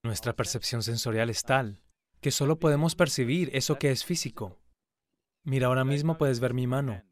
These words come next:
porque está parando la luz. No puedes ver el aire, porque no está parando la luz. Aunque el aire que respiras ahora mismo es más vital para tu vida que mi mano,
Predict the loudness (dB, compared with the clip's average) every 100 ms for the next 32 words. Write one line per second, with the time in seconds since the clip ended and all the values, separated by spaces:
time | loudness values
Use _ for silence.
0 | _ -4 -2 -2 0 2 2 2 2 0
1 | -2 -8 -16 -18 _ _ _ _ _ _
2 | -4 0 2 2 2 2 2 4 2 2
3 | -2 -2 0 0 0 0 2 2 0 0
4 | -2 -6 -10 -12 -14 _ _ _ _ _
5 | _ _ _ _ _ _ _ _ _ _
6 | -2 0 0 0 -2 -2 -2 0 2 2
7 | 2 0 0 0 2 2 2 0 0 0
8 | 2 0 0 0 -2 0 0 2 2 2
9 | 2 4 2 2 -2 0 0 0 -2 -4